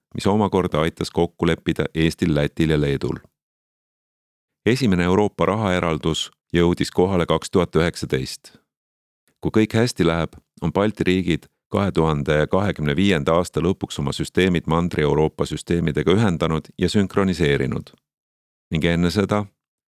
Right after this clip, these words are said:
saame loodetavasti kuidagi käsitsi hakkama. Juhtimiskeskustes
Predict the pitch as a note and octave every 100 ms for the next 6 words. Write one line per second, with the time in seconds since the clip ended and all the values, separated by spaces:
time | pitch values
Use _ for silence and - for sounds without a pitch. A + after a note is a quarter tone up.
0 | _ _ _ _ _ _ B2 A#2 G2 G2+
1 | F2+ - D2+ - D#2+ F2+ E2+ D2 - G2
2 | D#2+ - - D#2 E2+ - C#2+ C2+ C#2 -
3 | _ _ _ _ _ _ G2+ G#2+ - E2+
4 | - F2+ F2 - D#2 - D2+ -